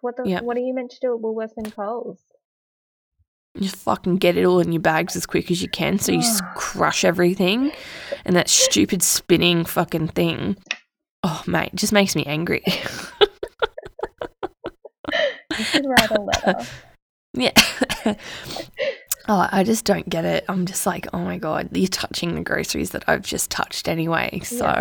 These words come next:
Speaker 1: Yeah.
Speaker 2: just use some hand sanitizer. <laughs>
Speaker 1: Yeah. We'll just, like, I'll, we'll just spray everything with Glen twenty as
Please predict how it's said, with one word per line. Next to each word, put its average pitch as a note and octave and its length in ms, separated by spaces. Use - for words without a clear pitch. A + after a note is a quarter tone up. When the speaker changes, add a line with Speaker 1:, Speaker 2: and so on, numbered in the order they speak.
Speaker 1:
Yeah. - 220
Speaker 2:
just - 540
use F#3 240
some G3+ 180
hand - 260
sanitizer. F3+ 720
<laughs> - 100
Speaker 1:
Yeah. G#3 300
We'll A3+ 120
just, C4 280
like, B3 320
I'll, G#3 180
we'll G#3 160
just A3 200
spray G#3+ 280
everything A#3 420
with A3+ 80
Glen F#3+ 220
twenty F3+ 400
as G3 60